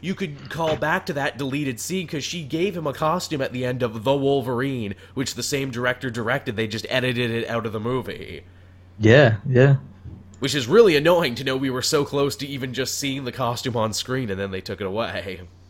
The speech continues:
Speaker 2: Yeah.
Speaker 1: Another fun fact, too, apparently Mister Sinister was supposed to be involved in this movie, 'cause that was, like, the final scene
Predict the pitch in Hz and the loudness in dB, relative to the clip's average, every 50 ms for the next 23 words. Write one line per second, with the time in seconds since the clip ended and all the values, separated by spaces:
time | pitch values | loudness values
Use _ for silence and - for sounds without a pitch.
0 | - - - - - - - - - 90 95 98 98 95 95 95 98 98 92 - | -20 -20 -20 -20 -20 -20 -18 -10 -6 -2 0 2 4 4 4 4 4 4 2 -2
1 | - - - - - - - - - 185 233 254 226 - - 208 196 190 196 170 | -8 -16 -20 -20 -20 -20 -20 -4 0 2 4 4 4 4 2 2 2 2 2 0
2 | 170 - 214 190 160 - 202 - 214 214 170 175 - - 139 - - 156 160 180 | 0 0 -2 -2 0 -2 -2 -4 -4 -6 -8 -8 -8 -10 -10 -8 -8 -6 -6 -6
3 | - - 139 107 104 - - - 98 101 98 107 104 98 98 98 90 95 98 98 | -6 -4 -4 -4 -4 -4 -2 -2 -2 -2 -2 -4 -4 -4 -4 -4 -4 -2 0 0
4 | 98 90 92 101 90 92 98 92 - 101 98 98 95 95 101 - 104 82 110 113 | 0 -2 -4 -6 -8 -6 -8 -8 -6 -6 -6 -6 -6 -6 -8 -8 -6 -4 -2 -2
5 | 110 110 120 101 - 110 110 107 98 104 110 - - 120 113 113 117 113 110 107 | -2 -2 -4 -6 -4 -4 -4 -4 -4 -8 -8 -6 -4 -2 -2 -2 -2 -2 -6 -6
6 | - - - 131 135 127 123 120 110 107 104 | -8 -10 -10 -8 -8 -8 -8 -8 -8 -8 -10